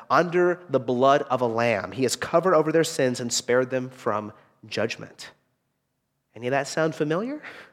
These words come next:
This is the great picture of the gospel we have in the Old Testament. And that is the context of the law giving.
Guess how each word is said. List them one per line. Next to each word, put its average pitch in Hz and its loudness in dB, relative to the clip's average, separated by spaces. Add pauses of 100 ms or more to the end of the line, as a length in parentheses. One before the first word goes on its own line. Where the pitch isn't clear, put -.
(800)
This 123 -2
is 127 -4
the 135 0
great 135 2
picture 147 -2
of 113 0
the 110 0
gospel 107 0
we 104 -2
have 110 -2
in 101 -6
the 101 -6
Old 98 -4
Testament. 101 -4 (200)
And 143 0
that 160 4
is 147 -2
the - -2
context 135 -2
of 110 -8
the 113 -2
law 110 2
giving. 107 -6